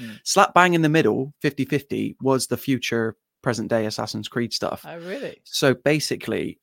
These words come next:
Speaker 2: and that made a lot of sense and clicked into my head when you realize that they still put it in a lot of these games, but they made it optional to the point
Speaker 1: Mm.
Speaker 2: that I think in Odyssey, you play as a new character called Layla in the present day, and you literally exit the Animus,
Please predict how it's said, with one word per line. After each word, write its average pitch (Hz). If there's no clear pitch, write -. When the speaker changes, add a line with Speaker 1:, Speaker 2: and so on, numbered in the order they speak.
Speaker 2:
and 135
that 160
made 165
a 147
lot 147
of -
sense 131
and -
clicked -
into 120
my 123
head 123
when 123
you 120
realize 120
that 113
they 127
still 185
put 190
it 113
in 113
a 110
lot 110
of 95
these 107
games, 110
but 131
they 135
made 139
it 113
optional -
to -
the 127
point 127
Speaker 1:
Mm. -
Speaker 2:
that 117
I 123
think 131
in 127
Odyssey, 120
you 110
play 117
as 113
a 117
new 113
character 107
called 110
Layla 110
in 104
the 107
present 104
day, 107
and 113
you 131
literally 151
exit -
the 151
Animus, 117